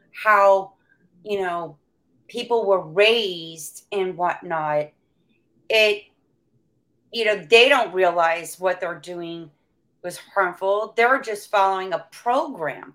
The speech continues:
a belief system that's been passed down. Would, would that be safe to say that that's how it was with you growing up in childhood?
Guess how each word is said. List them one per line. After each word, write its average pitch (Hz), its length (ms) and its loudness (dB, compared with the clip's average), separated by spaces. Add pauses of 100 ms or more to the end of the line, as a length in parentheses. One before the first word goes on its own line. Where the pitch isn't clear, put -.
(320)
a 202 100 2
belief 208 420 -6
system 190 500 -10
that's 170 300 -8
been 175 300 -10
passed 151 420 -8
down. 185 360 -6 (360)
Would, 202 220 -8 (340)
would 196 180 2
that 202 180 0
be 214 100 -16
safe 208 260 -10
to 202 80 -14
say 202 280 -6
that 196 200 -4 (400)
that's 190 260 2
how 190 140 -2
it 175 120 -4
was 190 220 -2 (180)
with 185 260 -8 (100)
you 196 500 -12
growing 254 380 -6
up 254 140 -8
in 262 80 -10
childhood? 262 540 -2